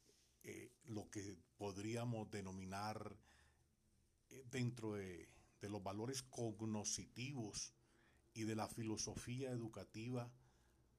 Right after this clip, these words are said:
con una vocación inmensa al servicio público, al servicio de la humanidad y hacia el reencuentro con la familia.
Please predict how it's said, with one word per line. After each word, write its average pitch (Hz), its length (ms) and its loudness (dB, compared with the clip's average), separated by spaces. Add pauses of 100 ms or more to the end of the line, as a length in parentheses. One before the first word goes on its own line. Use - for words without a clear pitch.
(260)
con 120 220 4
una 139 180 6
vocación 127 880 0
inmensa 110 880 -2 (560)
al 104 140 0
servicio 92 640 -4 (140)
público, 131 840 0 (680)
al 113 160 0
servicio 101 840 0
de 87 80 -6
la 87 120 -8
humanidad 98 640 -2 (840)
y 151 320 -2 (880)
hacia 123 380 4
el 113 100 4
reencuentro 117 1080 2
con 92 220 -8
la 85 100 -8
familia. 92 680 -4